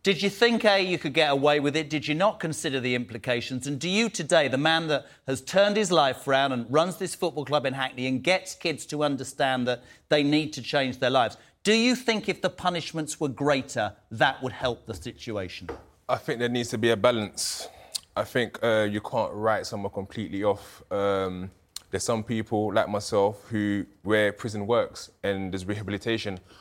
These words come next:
Speaker 2: I went to prison and decided to get a degree, uh, while I was in there. There's others who won't learn, who will come in, go back out again. So there needs to be a kind of a balance. Maybe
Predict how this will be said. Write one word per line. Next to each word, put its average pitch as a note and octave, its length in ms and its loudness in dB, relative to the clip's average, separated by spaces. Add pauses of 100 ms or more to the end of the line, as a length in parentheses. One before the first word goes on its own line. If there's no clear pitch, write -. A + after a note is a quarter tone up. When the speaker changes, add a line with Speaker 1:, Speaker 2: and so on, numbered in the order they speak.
(140)
Speaker 2:
I A2 120 4
went G#2+ 180 -4
to A2 60 -10
prison G#2 260 -6
and G2+ 100 -2
decided G2+ 280 -4
to - 40 -16
get G2 100 -4
a - 20 -6
degree, G2+ 360 -4 (500)
uh, G2 160 2
while G2 180 4
I - 20 4
was G2 100 0
in A2+ 140 0
there. F#2 220 0 (200)
There's F#2+ 200 -6
others G#2 320 2
who G2+ 120 -4
won't G2+ 300 0
learn, F#2+ 240 0
who F#2+ 140 -8
will F2 60 -4
come A2 300 -2
in, G2 260 -6
go G2 200 0
back F#2+ 200 0
out G#2 140 2
again. F2+ 200 -4
So G2+ 280 -2 (460)
there A2+ 120 2
needs A#2+ 240 0
to A#2 80 -6
be G#2+ 200 0
a - 80 -6
kind A2+ 180 -2
of G#2 80 -2
a G2 60 0
balance. G#2 400 0
Maybe A2 480 2